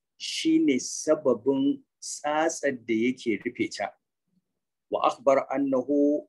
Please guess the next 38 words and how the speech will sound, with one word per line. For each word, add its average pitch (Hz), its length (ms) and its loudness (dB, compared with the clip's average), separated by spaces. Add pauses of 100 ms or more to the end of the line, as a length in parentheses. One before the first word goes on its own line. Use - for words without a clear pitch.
(160)
arkasal 143 520 -2
munafiqina 127 800 -2
bima 110 340 -2
kasabu." - 380 -4 (960)
Ya 127 100 4
ba 143 220 4
da 147 120 2
labari 127 500 0
cewa 131 440 -4 (880)
ya, 139 340 2
yana 139 300 2 (100)
kifar - 500 -2
da 147 100 0
munafikai, 127 680 -2
ya, 117 100 -2 (120)
ya, 117 220 -6
ya, 117 220 -2
ya 117 260 -4
daure 143 200 4
su - 120 -4
a 120 60 -2
kife 160 380 -2 (540)
da 123 160 -2
abin 117 200 -2
da 123 60 0
suka, 107 160 -8
munafikai 113 420 -2
saboda 170 200 0
abin 156 120 -2
da 147 60 2
suka 135 280 -8
aikata, 151 420 0 (720)
ya 127 220 2
ce, 131 160 0
"Allah 127 300 0
arkasahum 160 680 -2
bima 113 260 -2
kasabu." - 380 -10